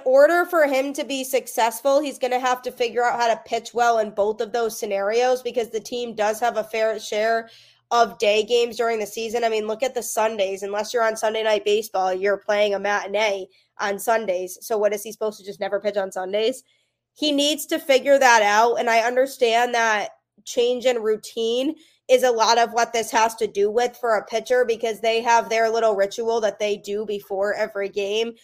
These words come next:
And when it's a night game, he obviously has more time to do it. I'm sure he gets up, goes about his morning routine, and gets to the field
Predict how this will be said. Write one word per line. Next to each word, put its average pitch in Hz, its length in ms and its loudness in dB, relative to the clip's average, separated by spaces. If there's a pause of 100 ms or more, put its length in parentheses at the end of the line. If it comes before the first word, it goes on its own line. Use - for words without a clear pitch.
(260)
And 233 160 2
when 226 120 2
it's 214 140 -4
a 214 60 -4
night 208 360 0
game, 233 360 -2
he 214 340 -6 (160)
obviously 220 520 -2
has 208 180 0
more 202 240 -2
time 214 320 -2
to 202 140 -10
do 208 260 -2
it. 214 240 2
I'm 202 160 -6
sure 214 340 -4
he 214 360 -8 (500)
gets 262 280 4
up, 254 280 6
goes 226 200 2
about 220 220 2
his 214 100 -2
morning 220 340 -2
routine, 220 520 -2
and 214 140 -4
gets 214 260 -4
to - 100 -10
the 208 120 -6
field 208 440 -2